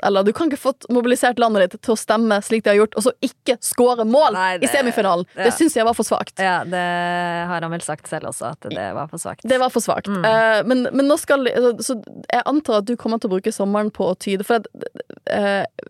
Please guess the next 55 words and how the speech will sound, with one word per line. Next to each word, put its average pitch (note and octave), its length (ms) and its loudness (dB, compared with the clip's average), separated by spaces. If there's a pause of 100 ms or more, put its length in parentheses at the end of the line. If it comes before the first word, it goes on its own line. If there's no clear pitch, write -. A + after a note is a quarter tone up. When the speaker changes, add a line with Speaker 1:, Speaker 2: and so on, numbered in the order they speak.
(140)
Speaker 1:
f-, - 480 -20
fra B3 160 2
et A#3 80 0
norsk C4+ 160 -2
perspektiv G#3+ 460 -2
så - 100 -6
tenker G#3+ 160 -2
vi G3+ 80 2
at G#3 80 -4
nå A#3 160 0
er A3 80 2
valget G#3 240 0
over, G3+ 240 0
nå G3+ 160 0
er G3+ 80 -4
dramaet G3 380 0
litt - 100 -2
over, F#3+ 160 2
men G3+ 160 -2
drama, G#3 400 0
det G#3+ 140 2
er G#3+ 100 6
jo G#3 60 -2
egentlig A3 180 -2
det G3 80 -2
du - 60 -4
sier, G3+ 100 0 (160)
det - 160 -6
har F3+ 160 2
jo C4 80 -2
bare G3 160 0
begynt. C#4 400 -2 (160)
Speaker 2:
Ja, C3+ 240 -4
nå A3+ 160 0
er B3 80 2
det G3 160 0
en F#3+ 80 -4
slags - 320 -6
tredje F3+ 240 -4
valgomgang D#3+ 640 -6
som, C4 320 -4
eh, A#3 540 -2
kommer G3 280 -4
til F3+ 140 -6
å F3+ 80 -2 (240)
bli F3+ 240 -6
ga-, F3+ 240 -6
like F#3+ 240 -6
juicy F#3+ 400 -6
den, A3+ 240 -6
så A#3 240 -8
det G#3 160 -4
er G3 80 -6
bare E3+ 240 -4
å, F3+ 180 -4